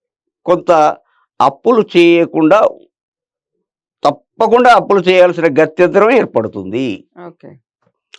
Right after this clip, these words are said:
Speaker 1: అలాగైతేనే, కానీ నెట్టుకొని రాగలరు. చివరి వరకు కొంత అవుతుందో కాదో అనేటువంటి ఒక సందిగ్ధంలో ఉంటారు, కానీ
Speaker 2: మ్మ్.
Speaker 1: చివరికి పరిస్థితులు అనుకూలించి, ఏదో మిత్రులు సహాయం చేసి, బంధువులు సహాయం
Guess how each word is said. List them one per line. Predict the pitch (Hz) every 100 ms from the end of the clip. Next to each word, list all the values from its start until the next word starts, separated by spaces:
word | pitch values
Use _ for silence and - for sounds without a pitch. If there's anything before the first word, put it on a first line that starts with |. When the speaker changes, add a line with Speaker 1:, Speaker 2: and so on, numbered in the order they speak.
| _
Speaker 1:
అలాగైతేనే, | 120 151 156 151 127 214 - _ _
కానీ | - 254
నెట్టుకొని | 254 185 185 233 269
రాగలరు. | 220 175 190 180 123 82 - -
చివరి | 175 214
వరకు | 214 220 190 190
కొంత | 190 175
అవుతుందో | 190 147 - 180 180 208 214 220
కాదో | 190 175 185
అనేటువంటి | 185 180 175 165 170 156
ఒక | 156
సందిగ్ధంలో | 147 147 156 185 160 185 185 175
ఉంటారు, | 160 156 151 147
కానీ | 147 214 240 - 208
Speaker 2:
మ్మ్. | 185 175 165
Speaker 1:
చివరికి | 180 220 233 208 160 160 156 _ _ -
పరిస్థితులు | 151 180 185 202 190
అనుకూలించి, | 156 156 170 170 156 147
ఏదో | 156 151 151 160 165
మిత్రులు | 147 139 165 165 160
సహాయం | 127 113 143 147 143
చేసి, | 143 131 123 127 117 - _ _ _ _
బంధువులు | - 147 202 254 294
సహాయం | 202 180 185 196